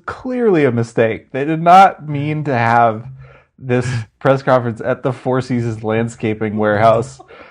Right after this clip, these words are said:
They tried to spin this as they, this was the only friendly place in Philadelphia in which they could have a,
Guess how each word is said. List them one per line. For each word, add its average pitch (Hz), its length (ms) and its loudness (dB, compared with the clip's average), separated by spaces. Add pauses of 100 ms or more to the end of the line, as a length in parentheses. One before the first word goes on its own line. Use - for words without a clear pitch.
(160)
They 147 100 2
tried 196 400 2
to 226 80 0
spin 180 460 -2
this 151 220 2 (100)
as 131 420 0 (480)
they, 156 520 4 (280)
this 160 240 -2
was 156 160 -2
the 151 220 0
only 175 340 2
friendly 151 560 0
place 135 460 0
in 127 180 -10
Philadelphia 117 840 0
in 110 160 -4
which 113 220 -6
they 123 140 0
could 120 160 -6
have 113 500 4
a, 104 280 -4